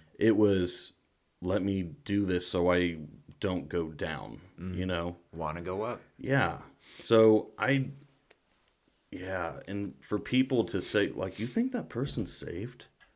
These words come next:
Speaker 1: Like, that's just not appropriate in my mind to even be thinking that. But if you are thinking that, why don't you do something about it, you know? Like, instead of judging,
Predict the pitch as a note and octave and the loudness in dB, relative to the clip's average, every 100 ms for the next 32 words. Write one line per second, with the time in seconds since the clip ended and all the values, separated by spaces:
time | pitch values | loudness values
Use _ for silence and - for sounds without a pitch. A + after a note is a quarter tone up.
0 | _ - F#2+ - _ - C3+ - - C#3 | _ -10 -8 -10 _ -6 -6 -4 0 0
1 | - - _ - - F2+ F#2 F#2 F#2 F#2+ | 0 -8 _ -18 -6 -2 0 2 2 2
2 | F#2 - _ _ _ _ _ - - - | 0 -6 _ _ _ _ _ -10 -10 -10
3 | - F#2 G2 A2 C#3+ F3+ - - _ _ | -2 0 0 -2 -2 -2 -6 -12 _ _
4 | _ _ - F2+ F2+ A2 A#2+ C3 C#3+ D3+ | _ _ -10 -6 -4 -2 0 2 2 0
5 | D3+ - - F#2+ D#2+ G2+ G2+ F#2 F2 - | -4 -12 -2 -2 0 -2 -2 -2 -6 -4
6 | F2+ F2 B2 B2 B2+ C3+ - - - - | -4 -4 -6 -4 -4 -6 -10 -20 -20 -20
7 | - - _ - - _ - - B2 B2+ | -20 -20 _ -20 -20 _ -14 2 6 6
8 | B2 A2+ - F3+ G#3+ - F#2+ - F2+ F2+ | 4 0 0 0 0 0 -2 -2 -2 0
9 | G#2+ - - F2+ F2+ G#2+ A#2 A#2+ G#2+ G#2+ | 0 -2 -12 -4 0 4 4 2 0 0
10 | G2+ G2+ F#2+ F#2+ F2 D#2+ F2 D#2+ A#1+ - | 0 -2 -2 0 -2 0 0 0 -4 -8
11 | - F#2+ F#2 F2+ F2+ G#2 _ - - - | -8 -4 -2 -2 -4 -6 _ -20 -20 -8
12 | D2 F2+ F#2+ F#2 - F#2+ F2 E2 G2 F#2 | -2 0 0 -2 0 0 0 -2 0 2
13 | F#2 D#2+ F2+ | 0 -4 -4